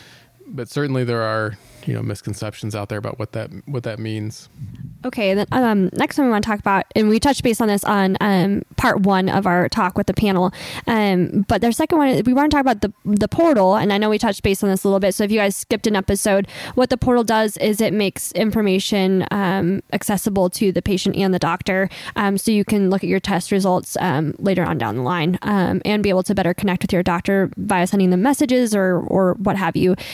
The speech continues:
Speaker 2: Um, so give us an example of people you wish would or think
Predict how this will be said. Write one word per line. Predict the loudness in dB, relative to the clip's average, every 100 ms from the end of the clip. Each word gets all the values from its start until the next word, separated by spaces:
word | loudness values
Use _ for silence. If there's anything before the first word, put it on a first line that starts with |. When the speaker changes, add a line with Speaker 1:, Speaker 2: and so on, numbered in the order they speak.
| -6 -2
Speaker 2:
Um, | 0 0
so | 0 0 2
give | 0 0 0
us | 0 2
an | 2
example | 2 2 0 2 2 2
of | 0 0
people | 0 2 4
you | 4 4
wish | 2 0 -2
would | 0 2 2
or | 0 0 0
think | 0 0 0 -2 -8